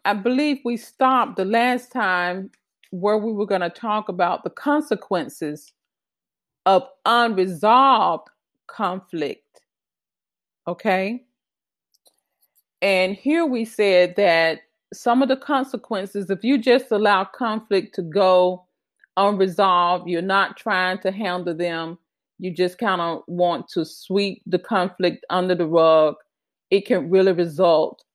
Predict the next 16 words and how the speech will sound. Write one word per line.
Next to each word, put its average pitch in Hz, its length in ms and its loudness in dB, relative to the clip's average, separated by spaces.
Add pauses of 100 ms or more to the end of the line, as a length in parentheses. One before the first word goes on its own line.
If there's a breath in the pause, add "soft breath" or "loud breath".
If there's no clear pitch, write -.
in 175 160 0
some 175 260 -6
bad 170 460 2
things 165 380 -6
happening 160 680 -6
in 165 180 -6
your 156 120 -4
marriage 147 600 -2 (500)
and 185 160 0
even, 175 480 -2 (120)
um, 147 500 -2 (100)
within 170 520 -2 (100)
each 175 280 -8
other, 165 520 2
each 165 260 -8
spouse, 156 640 0